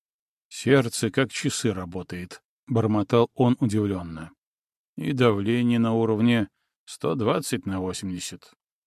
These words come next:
Для твоего роста и комплекции нормально, но могло бы быть и повыше.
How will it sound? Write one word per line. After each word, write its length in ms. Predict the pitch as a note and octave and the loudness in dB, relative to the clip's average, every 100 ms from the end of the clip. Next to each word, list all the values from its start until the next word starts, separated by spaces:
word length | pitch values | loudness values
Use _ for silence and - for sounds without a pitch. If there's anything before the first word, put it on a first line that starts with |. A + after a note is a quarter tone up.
| _ - | _ -6
Для 220 | G#2 A#2+ | 0 0
твоего 460 | - G#2+ D3 F3+ A3+ | 0 0 2 2 0
роста 380 | G#3 D3 - | 0 -2 0
и 160 | B2 A2+ | 2 2
комплекции 640 | - F#2+ - G2 - - | 0 -4 -6 -8 -4 2
нормально, 640 | B2+ G#2+ G#2 G#3 F#3+ B2+ G#2 _ _ _ _ _ | 2 2 2 2 4 4 2 _ _ _ _ _
но 220 | F2+ G2+ | -4 0
могло 380 | F3+ A3+ D#3 D#3+ | 2 0 0 -2
бы 140 | G3 | 0
быть 240 | E3 G3+ - | -2 -4 -6
и 40 | |
повыше. 640 | E3+ G2 E2+ F2+ - A#2+ | -4 -4 -4 -6 -2 -2